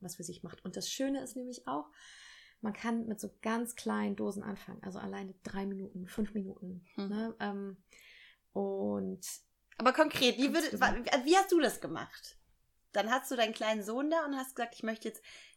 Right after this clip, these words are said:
Speaker 2: täglich, äh,
Speaker 1: Mhm.
Speaker 2: dranbleiben, damit
Speaker 1: Ja.
Speaker 2: das eine Routine wird. Du hast es
Speaker 1: Genau,
Speaker 2: schon
Speaker 1: genau.
Speaker 2: auch gewollt,
Speaker 1: Das
Speaker 2: ne?
Speaker 1: habe ich bewusst gemacht. Das war tatsächlich, als mein zweiter Sohn,
Speaker 2: Mhm.
Speaker 1: zweitausendsechzehn, klein war. Da habe ich, äh, mit einer kreativen Gewohnheit angefangen und das auch so
Speaker 2: Cool.
Speaker 1: für mich benannt.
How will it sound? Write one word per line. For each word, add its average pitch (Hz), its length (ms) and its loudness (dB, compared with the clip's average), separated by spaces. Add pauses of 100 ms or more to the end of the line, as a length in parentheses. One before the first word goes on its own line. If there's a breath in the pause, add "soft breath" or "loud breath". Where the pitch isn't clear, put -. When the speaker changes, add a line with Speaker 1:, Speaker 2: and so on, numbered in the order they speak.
Speaker 2:
täglich, 190 640 4
äh, 233 200 4
Speaker 1:
Mhm. 226 120 6
Speaker 2:
dranbleiben, 165 440 0
damit 185 200 0
Speaker 1:
Ja. 226 160 8
Speaker 2:
das 233 80 6
eine 240 80 6
Routine 277 400 8
wird. 185 160 -2
Du 214 80 4
hast 262 160 8
es 302 80 2
Speaker 1:
Genau, 285 160 8
Speaker 2:
schon 359 220 6 (180)
Speaker 1:
genau. 247 320 10
Speaker 2:
auch 190 60 6
gewollt, 208 500 12
Speaker 1:
Das 220 140 6
Speaker 2:
ne? 311 60 6
Speaker 1:
habe 294 100 4
ich - 100 -4
bewusst 226 460 0
gemacht. 262 360 2
Das 220 200 -2
war 214 200 2 (120)
tatsächlich, 220 480 0
als 185 240 -4
mein 185 300 -4
zweiter 175 320 -2
Sohn, 247 160 -4
Speaker 2:
Mhm. - 80 -12
Speaker 1:
zweitausendsechzehn, 226 720 -2
klein 262 240 -4
war. 339 120 -2 (300 loud breath)
Da 233 160 4
habe 247 160 4
ich, - 160 -4
äh, 214 180 4
mit - 220 -2
einer 196 120 0
kreativen 190 440 -6
Gewohnheit 165 420 -6
angefangen 196 400 -6
und 185 140 -10
das - 140 -10
auch 180 80 -8
so - 160 -4
Speaker 2:
Cool. 180 80 2
Speaker 1:
für 190 140 -6
mich 185 300 -4 (440)
benannt. 190 580 0